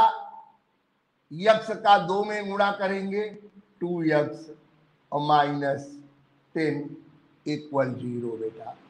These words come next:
अब बेटा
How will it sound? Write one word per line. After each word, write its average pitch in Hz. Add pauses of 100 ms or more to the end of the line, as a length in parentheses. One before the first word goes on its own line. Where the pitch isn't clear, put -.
(1800)
अब 190
बेटा 202